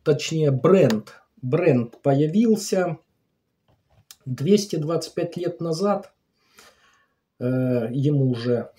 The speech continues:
о, понесло зерновыми прямо вот с такого расстояния. Так оно не видно, как бокал, насколько далеко от меня стоит. Бокал так удаленно, но уже интересные, ребята, нотки.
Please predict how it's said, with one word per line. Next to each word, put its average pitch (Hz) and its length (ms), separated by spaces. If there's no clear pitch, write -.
о, 151 260
понесло 160 480
зерновыми 139 680
прямо 123 340
вот 113 140
с - 100
такого 143 400
расстояния. 135 880
Так 147 220
оно 151 160
не 165 120
видно, 185 320
как 123 220
бокал, 127 360
насколько 120 460
далеко 127 400
от 127 100
меня 120 200
стоит. 123 320
Бокал 143 420
так 165 220
удаленно, 156 480
но 151 160
уже 151 260
интересные, 165 720
ребята, 123 460
нотки. - 420